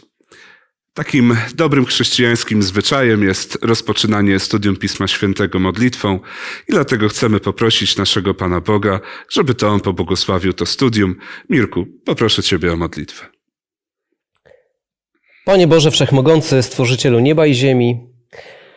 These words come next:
Speaker 2: dziękuję Ci, Panie, za to, że mogliśmy się tutaj zgromadzić, że możemy otwierać i studiować Twoje Słowo, ten chleb żywota. Prosimy Cię, Panie, abyś obdarzył nas swoim Duchem Świętym, właśnie mądrością, przenikliwością, abyśmy właściwie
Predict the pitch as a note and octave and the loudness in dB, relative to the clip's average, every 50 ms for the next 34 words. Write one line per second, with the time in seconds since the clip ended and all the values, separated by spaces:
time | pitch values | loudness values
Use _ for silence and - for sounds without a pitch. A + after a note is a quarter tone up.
0 | _ _ _ _ _ _ _ _ _ _ _ _ - - F#3+ F#3+ - F#3 D#3+ C#3+ | _ _ _ _ _ _ _ _ _ _ _ _ -6 -2 -2 0 2 2 2 2
1 | - D3 C#3 D#3+ D3 D3 C3 A2 C#3 C3+ C#3+ C3 A#2 B2+ B2+ B2 A#2+ B2+ - - | 2 0 2 2 2 4 4 2 2 2 2 2 2 2 2 2 0 -2 -2 -2
2 | B2+ G2+ A2+ A2+ A2 A2 A#2 A#2+ G#2 G#2 A#2+ C#3 D3+ E3+ F3 D#3 C#3 A#2+ B2 G#2+ | -2 0 0 -2 -2 0 0 0 0 2 0 2 2 4 4 2 2 0 -2 -2
3 | - - - - - - A#2+ A2 B2 A#2+ A#2+ A2 G#2 B2 A#2+ A#2 B2 A#2+ - - | -4 -4 -6 -6 -8 -6 -4 -2 0 0 2 0 2 2 2 2 0 0 -2 0
4 | D#3+ D#3 D3 C#3 C3 A#2 - - B2 - - - A#2+ A2 B2+ A2+ A#2 A2+ - - | 2 2 4 4 2 0 -2 -4 -8 -6 -6 -4 -2 0 0 0 0 -2 -4 -6
5 | - - A#2+ A#2 - - - F#3 D3+ C3 A#2+ A2 - G#2+ G2+ - - A2 A2+ A2 | -2 0 0 0 0 0 0 0 2 2 0 0 -2 -4 -4 0 0 0 0 0
6 | B2+ C#3 B2+ E3 E3+ - - C3+ B2+ B2 - _ _ _ _ _ - - - - | 0 0 2 0 0 0 0 -2 -2 -2 -4 _ _ _ _ _ -20 -20 -20 -20
7 | _ _ _ _ _ _ _ _ _ - - G3+ - - F3 E3 - D3+ - - | _ _ _ _ _ _ _ _ _ -8 -4 -4 -2 0 0 0 0 -2 -2 0
8 | D#3+ D#3+ D#3+ D#3 D3+ D3 C#3 A#2+ B2+ B2+ A2+ - - - - - - - - G#2+ | 2 2 4 4 4 4 4 4 2 0 0 0 -4 -4 -6 -6 -8 -8 -4 -4
9 | C#3 D3+ D#3 F#3 D#3+ D3 - D3 B2+ B2 A#2+ A2+ - - - - B2 A2+ A2 A2+ | -2 0 2 2 2 4 2 2 2 2 2 0 -2 -4 -2 0 2 2 2 2
10 | D#3 F3+ - E3 C#3+ C3+ - - - C3+ B2+ B2 A#2 - A#2 A2+ A2 A2+ - - | 2 2 2 2 0 0 -2 0 0 2 0 0 0 -2 -2 -2 -4 -6 -10 -16
11 | - - - - _ - - - B2 B2 D3 D3+ E3 F3+ F#3 D#3+ - - D3 C3+ | -20 -20 -20 -20 _ -10 -4 0 2 2 4 4 4 4 2 2 2 0 -2 -2
12 | - - C#3+ C3 C3 - C3+ C3 C#3 D3+ C#3+ - - - B2+ B2 A#2+ A#2 A2+ - | 0 2 0 0 2 0 0 0 2 0 0 -2 -2 0 0 0 2 0 -2 -2
13 | - B2 A#2 C#3 C#3+ C#3+ - - F#3+ D#3 C3+ A#2+ A2+ | -2 -2 0 0 0 0 0 0 2 2 4 2 2